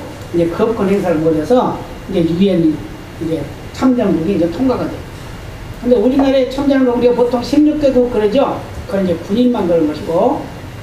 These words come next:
많은 물자나 뭐 이런 것에서 육십칠 개 국이 한국을 도왔다는 겁니다. 그걸로만 끝난 거 아니고 미군이 엄청나게 많이 죽었어요. 미군이 엄청나게 많이 죽었어요. 다른 나라, 어, 군인들도 많이 죽었지만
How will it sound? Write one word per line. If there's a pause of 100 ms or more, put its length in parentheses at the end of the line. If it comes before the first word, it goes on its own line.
많은
물자나
뭐
이런
것에서
육십칠
개
국이
한국을 (320)
도왔다는
겁니다. (1000)
그걸로만
끝난
거
아니고 (680)
미군이
엄청나게
많이
죽었어요. (1700)
미군이
엄청나게
많이
죽었어요. (240)
다른
나라, (500)
어,
군인들도
많이
죽었지만